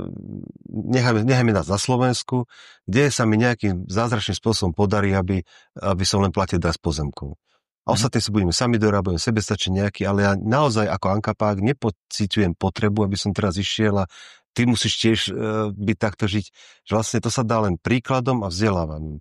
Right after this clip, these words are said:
Speaker 2: Mhm.
Speaker 1: Takže som prekvapený, že hovoríš, že, že to je konflikt. Ja vôbec ten konflikt nevidím. A druhé, druhý bod, ktorý som zareg-, zaregistroval,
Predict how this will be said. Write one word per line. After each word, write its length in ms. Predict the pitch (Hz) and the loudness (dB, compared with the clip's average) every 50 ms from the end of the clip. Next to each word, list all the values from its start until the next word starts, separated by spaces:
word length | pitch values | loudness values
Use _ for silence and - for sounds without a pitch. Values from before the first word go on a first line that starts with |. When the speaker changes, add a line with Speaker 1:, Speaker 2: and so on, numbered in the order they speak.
| - - | -12 -8
Speaker 2:
Mhm. 260 | - 107 92 101 131 | -6 -4 -2 -2 -2
Speaker 1:
Takže 160 | 147 104 107 | 0 0 0
som 120 | - 113 98 | 0 0 0
prekvapený, 380 | 139 - - 147 - - 120 | 0 0 -2 -2 0 0 2
že 100 | 104 110 | 2 2
hovoríš, 320 | 113 113 110 113 110 107 98 | 2 2 2 2 2 2 2
že, 140 | 107 110 107 104 - 87 87 87 95 | 2 2 2 2 0 -4 -8 -8 -4
že 140 | 98 90 107 | -2 0 -2
to 160 | 104 - - 107 | 0 0 0 -2
je 60 | 92 | 0
konflikt. 500 | - 107 107 95 - - 120 107 95 - | 0 0 0 0 0 0 -2 -2 -2 -4
Ja 140 | - 90 101 | -4 -4 -2
vôbec 240 | 98 117 120 117 110 | 0 0 0 0 -2
ten 120 | - 113 | -2 -2
konflikt 280 | 101 117 107 - 113 101 | -2 -2 -2 0 0 0
nevidím. 420 | 98 98 98 98 104 117 131 135 - - - - - - - _ | 2 0 0 0 0 0 0 -2 -4 -8 -14 -20 -20 -20 -18 _
A 120 | - - 95 | -8 -6 -2
druhé, 420 | 87 127 151 151 151 143 131 98 | 0 0 2 4 4 2 2 0
druhý 500 | - 107 92 127 135 131 131 135 131 127 120 | -2 -2 -2 0 0 2 2 2 0 0 0
bod, 300 | 104 98 120 131 - - | 0 0 0 0 0 -2
ktorý 220 | - - 117 117 | -6 -4 -2 -2
som 180 | 110 - 117 113 107 | -2 0 0 0 0
zareg-, 340 | 92 95 117 117 123 110 | 0 0 0 0 0 -2
zaregistroval, 920 | 117 101 101 113 113 120 117 110 - - 120 123 120 120 127 127 131 139 | -2 -2 -2 -2 0 -2 -2 -4 -4 -4 -2 0 0 2 2 0 0 -2